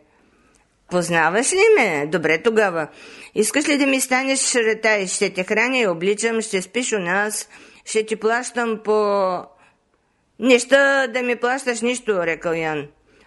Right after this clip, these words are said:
„Още по-добре“, казал селянинът, като потурил ръце от удоволствие.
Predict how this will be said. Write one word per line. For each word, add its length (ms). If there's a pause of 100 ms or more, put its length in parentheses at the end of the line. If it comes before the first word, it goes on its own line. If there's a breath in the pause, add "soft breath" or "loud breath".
„Още 280
по-добре“, 840
казал 320
селянинът, 680
като 260
потурил 440
ръце 320
от 200
удоволствие. 800